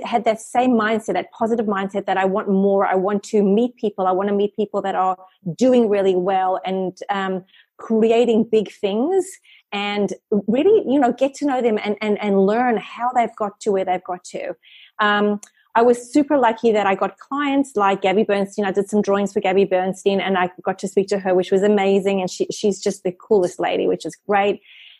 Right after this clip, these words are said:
And I was delivering, um, a massive big canvas for the Elton John Foundation and bumped into Oprah's team, and they were getting ready for Oprah Super Soul Sunday. And I got invited to that. And then I, you know, that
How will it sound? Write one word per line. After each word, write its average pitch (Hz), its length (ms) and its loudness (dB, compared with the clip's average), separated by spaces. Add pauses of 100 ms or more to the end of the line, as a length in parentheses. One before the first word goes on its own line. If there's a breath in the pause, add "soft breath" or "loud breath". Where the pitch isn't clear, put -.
And 214 200 0
I 220 60 4
was 226 100 2
delivering, 220 720 2
um, 208 200 0
a 214 60 0
massive 220 640 0
big 208 260 4
canvas 196 680 -4 (100)
for 196 280 4
the 180 80 0
Elton 190 260 0
John 320 240 0
Foundation 190 540 -2
and 190 100 -2
bumped 196 260 -2
into 208 320 -4
Oprah's 220 380 -2
team, 196 300 -2
and 190 120 -2
they 196 60 -2
were 196 240 0 (300 loud breath)
getting 214 200 2
ready 208 200 2
for 208 240 -2
Oprah 196 240 -4
Super 190 260 -2
Soul 180 180 -4
Sunday. 220 600 0 (420 soft breath)
And 262 100 2
I 262 100 2
got 233 120 4
invited 220 380 2
to 233 140 0
that. 214 180 4
And 208 100 2
then 214 100 -2
I, 208 160 0
you 240 80 2
know, 196 120 0
that 208 180 -2